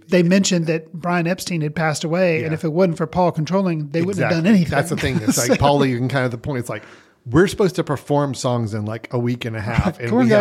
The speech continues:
Speaker 1: guys.
Speaker 2: nothing, and we,
Speaker 1: <laughs>
Speaker 2: let's get moving. So
Speaker 1: Right.
Speaker 2: I like that. I
Speaker 1: Yeah,
Speaker 2: like that a
Speaker 1: sure.
Speaker 2: lot. I just, I like his creativity and his, seeing him craft films on, or songs on the fly in a way. So it was just, it was great. But, uh,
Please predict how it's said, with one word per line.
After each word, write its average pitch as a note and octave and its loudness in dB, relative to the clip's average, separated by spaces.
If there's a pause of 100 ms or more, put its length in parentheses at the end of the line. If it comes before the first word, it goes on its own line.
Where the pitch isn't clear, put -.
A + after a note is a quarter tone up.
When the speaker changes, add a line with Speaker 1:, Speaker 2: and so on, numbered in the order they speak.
Speaker 1:
guys. B2 -2
Speaker 2:
nothing, B2 -4
and A#2 0
we, B2+ -2 (100)
Speaker 1:
<laughs> - -20
Speaker 2:
let's C#3+ -2
get C#3 -8
moving. A2+ -6
So - -16 (360)
Speaker 1:
Right. D3+ -4
Speaker 2:
I E3+ 4
like D#3+ 2
that. - -16
I C3 0
Speaker 1:
Yeah, C3 6
Speaker 2:
like B2+ 4
that B2+ 0
a - 2
Speaker 1:
sure. A#2 2
Speaker 2:
lot. A2 -2
I B2 0
just, A#2+ -4
I B2+ -8
like B2+ 0
his B2 -2
creativity A#2 -4
and G#2 -6
his, A2+ -6 (480)
seeing C3+ 2
him B2 2
craft - 0
films A#2 2
on, B2+ 0
or B2+ 2
songs A#2 0
on A2+ -2
the G#2+ -2
fly A2 -4
in G#2 -6
a G#2 -6
way. G#2 -8
So - -12
it B2+ -10
was C#3+ -8
just, - -12
it C3 -14
was A#2+ -10
great. G2 -14 (260)
But, A#2+ -4
uh, A#2 -8